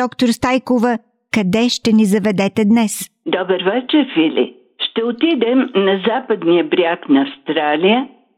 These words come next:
Speaker 2: на четиристотин и двайсет километра на север от Пърт, в Жералтън. От това пристанище се внасят над триста и петдесет хиляди тона петрол годишно – а корабите,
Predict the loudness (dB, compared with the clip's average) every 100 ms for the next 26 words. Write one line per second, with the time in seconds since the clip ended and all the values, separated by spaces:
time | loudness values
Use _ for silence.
0 | _ -6 -4 -4 -4 0 -2 -2 -8 -2
1 | 2 4 4 2 -2 -2 -2 -4 -4 -2
2 | 0 2 2 0 -4 -4 -2 0 0 0
3 | 0 0 0 -2 -2 0 0 -2 -4 -8
4 | -8 -16 -6 -4 -4 -6 _ _ _ _
5 | -6 -2 0 0 0 0 -2 -4 -8 -8
6 | -10 _ _ _ _ _ _ -14 -8 -4
7 | -4 -4 -2 -4 -4 -4 0 2 0 -2
8 | -4 -4 -2 -4 2 2 2 0 0 -2
9 | 0 -2 -2 -4 -2 0 -2 -2 -6 -4
10 | -6 -2 -2 0 -2 -2 -4 -2 2 2
11 | 2 2 2 2 -4 0 0 0 -4 -6
12 | -4 -2 -2 -2 -4 -4 -2 0 -2 2
13 | 0 0 -8 _ _ _ _ -16 -12 -6
14 | -2 0 2 0 -2 -2 -2 -2